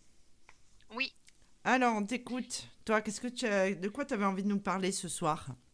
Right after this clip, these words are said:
Speaker 1: Alors, moi, je pense que le grand amour n'existe pas,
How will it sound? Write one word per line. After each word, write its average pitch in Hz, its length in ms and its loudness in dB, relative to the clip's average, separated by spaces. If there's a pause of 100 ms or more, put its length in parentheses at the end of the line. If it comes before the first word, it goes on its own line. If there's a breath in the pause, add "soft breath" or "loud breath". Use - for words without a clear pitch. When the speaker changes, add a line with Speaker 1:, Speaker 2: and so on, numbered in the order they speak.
(1040)
Speaker 1:
Alors, 226 440 2
moi, 254 220 -4
je 254 180 -10
pense 226 320 -6
que - 140 -8
le 214 120 -8
grand 262 320 -8
amour 240 300 -6
n'existe 220 500 -6 (120)
pas, - 200 0